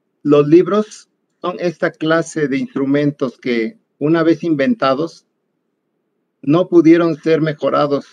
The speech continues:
simplemente son buenos, como el martillo,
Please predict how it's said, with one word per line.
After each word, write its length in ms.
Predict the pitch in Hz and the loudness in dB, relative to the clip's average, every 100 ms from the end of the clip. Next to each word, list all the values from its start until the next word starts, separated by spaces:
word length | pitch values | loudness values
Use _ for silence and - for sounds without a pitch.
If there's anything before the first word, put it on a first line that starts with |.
| _ _ - | _ _ -6
simplemente 560 | 160 151 143 147 147 143 | -4 0 0 0 -2 -6
son 280 | 143 143 | -2 -2
buenos, 560 | 127 139 127 - - _ _ _ _ _ _ | -2 -4 -6 -10 -20 _ _ _ _ _ _
como 220 | 127 131 139 | -6 -4 -2
el 80 | |
martillo, 720 | 135 135 - 151 160 160 185 | -2 -2 0 0 2 0 -2